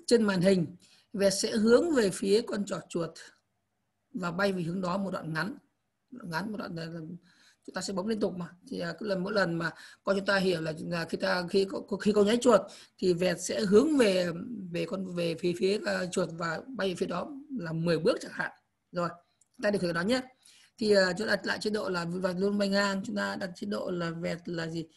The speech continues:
Vẹt của chúng ta luôn là xoay theo chiều ngang, dùng lệnh này nhé. Đây. Đặt chế độ là luôn là, là, là phải trái. Rồi, bây giờ chúng ta điều khiển cái đó nhé. Điều khiển cái lệnh là điều khiển cái, cái chuyện là khi mà chúng ta nháy chuột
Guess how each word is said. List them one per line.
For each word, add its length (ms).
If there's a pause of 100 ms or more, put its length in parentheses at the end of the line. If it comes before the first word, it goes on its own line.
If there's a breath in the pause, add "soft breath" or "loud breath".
(280 soft breath)
Vẹt 200
của 60
chúng 180
ta 180
luôn 240
là 180
xoay 260
theo 120
chiều 160
ngang, 340 (160)
dùng 180
lệnh 200
này 240 (160)
nhé. 140 (600)
Đây. 100 (580)
Đặt 120
chế 100
độ 180
là 260 (640)
luôn 260
là, 220 (100)
là, 200
là 100
phải 240
trái. 380 (100)
Rồi, 380
bây 100
giờ 20
chúng 80
ta 80
điều 120
khiển 180
cái 80
đó 100
nhé. 220 (520 soft breath)
Điều 120
khiển 260
cái 80
lệnh 280
là 440 (220 loud breath)
điều 140
khiển 320
cái, 160
cái 380
chuyện 200
là 140
khi 200
mà 120
chúng 80
ta 120
nháy 260
chuột 200